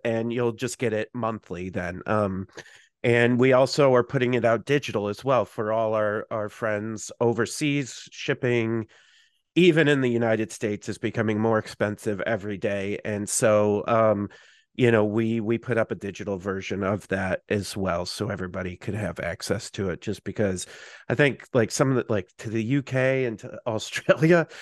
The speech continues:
like, so, you know, we're charging whatever, seventeen ninety-nine for it. It was, like, another thirty dollars just to ship a magazine,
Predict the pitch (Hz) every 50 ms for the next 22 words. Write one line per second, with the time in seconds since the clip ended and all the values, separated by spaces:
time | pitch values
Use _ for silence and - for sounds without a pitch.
0 | - - - 123 117 117 113 - - 131 127 127 95 - - 135 120 113 110 123
1 | 120 - 127 120 113 104 113 113 110 107 104 98 104 - - 123 110 117 - -
2 | 123 110 107 110 107 104 107 113 117 113 110 113 104 - - 117 113 113 104 104
3 | - - 123 120 117 110 - - 123 123 120 - 123 117 117 120 113 - 120 -
4 | - 120 104 101 - 127 123 - 120 113 110 127 135 123 113 - - - - 143
5 | - - - 117 113 - - 135 - - 117 98 107 104 104 107 101 107 87 107
6 | 104 98 98 98